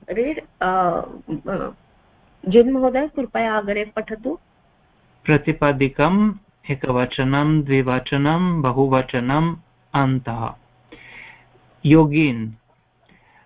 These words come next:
Speaker 2: अ, एकवचनं योगी, द्विवचनं योगिनौ, बहुवचनं योगिनः, अन्तः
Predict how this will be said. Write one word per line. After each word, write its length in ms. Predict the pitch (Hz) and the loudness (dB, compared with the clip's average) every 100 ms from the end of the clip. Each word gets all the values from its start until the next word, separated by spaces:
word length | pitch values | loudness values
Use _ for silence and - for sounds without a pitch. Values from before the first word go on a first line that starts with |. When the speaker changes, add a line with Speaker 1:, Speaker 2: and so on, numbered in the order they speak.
| _ 143 | _ -4
Speaker 2:
अ, 160 | 131 - | -4 -2
एकवचनं 1120 | 151 147 139 131 135 - 127 131 151 165 180 - _ _ - | -2 2 2 4 2 0 2 2 2 2 -2 -8 _ _ -2
योगी, 760 | 139 131 123 131 151 175 202 - - | 0 0 0 0 2 2 -2 -8 -8
द्विवचनं 1000 | 127 139 131 139 135 143 139 135 131 131 - _ _ _ | -2 0 2 0 0 -2 0 0 0 -2 -6 _ _ _
योगिनौ, 1000 | 143 143 135 135 131 123 123 135 160 196 - _ _ _ - | 0 0 2 0 0 2 2 2 0 -2 -12 _ _ _ -6
बहुवचनं 1000 | 139 131 160 151 135 - 135 147 180 190 190 _ - | 0 2 2 0 -2 -2 -2 0 0 -2 -4 _ -2
योगिनः, 840 | 156 147 139 139 131 117 117 - - _ _ _ _ - - 151 | 0 0 0 0 0 -2 -4 -8 -14 _ _ _ _ -20 -6 0
अन्तः 720 | 139 127 127 120 143 185 | 0 2 0 2 2 0